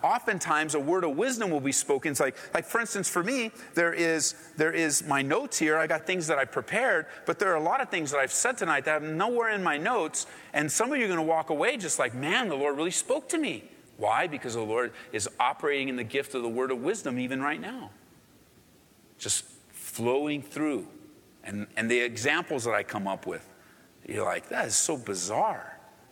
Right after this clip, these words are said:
And sometimes <laughs> they are. It's like, "Yeah, and you're making it up and it ain't making any sense." But perhaps to someone on the radio in the middle of a farm in Texas,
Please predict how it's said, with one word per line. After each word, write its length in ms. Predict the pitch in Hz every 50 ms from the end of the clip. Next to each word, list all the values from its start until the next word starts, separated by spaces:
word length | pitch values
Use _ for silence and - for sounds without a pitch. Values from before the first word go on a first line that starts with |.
| - -
And 160 | - 120 110
sometimes 520 | - - 107 110 98 117 135 139 - 156
<laughs> 40 | 165
they 60 | -
are. 640 | - - - - - - - 156 - - - 127 - - 190 - - - - -
It's 100 | 135 127
like, 180 | 131 127 123
"Yeah, 200 | 139 185 233 175
and 100 | 185 170
you're 140 | 196 269 233
making 300 | 180 180 190 180 190 175
it 60 | 175
up 140 | - - 190
and 120 | 160 165
it 20 | 185
ain't 80 | 190
making 260 | 175 180 180 - 196 170
any 200 | 160 151 139 123
sense." 500 | - - - 247 269 202 139 - - - - - - - - - - -
But 140 | - 120 104
perhaps 440 | - 131 127 147 151 147 - - -
to 60 | 135
someone 360 | - - 160 151 151 151 143
on 100 | 139 135
the 140 | 131 123 117
radio 420 | 117 123 139 151 143 120 110 110
in 100 | 107 107
the 80 | 107 104
middle 360 | 104 107 117 127 127 123 120
of 60 | 104
a 80 | 104 101
farm 440 | - - - 127 123 127 131 123 117
in 100 | 98 90
Texas, 640 | - - - 135 - - - - 92 85 - - -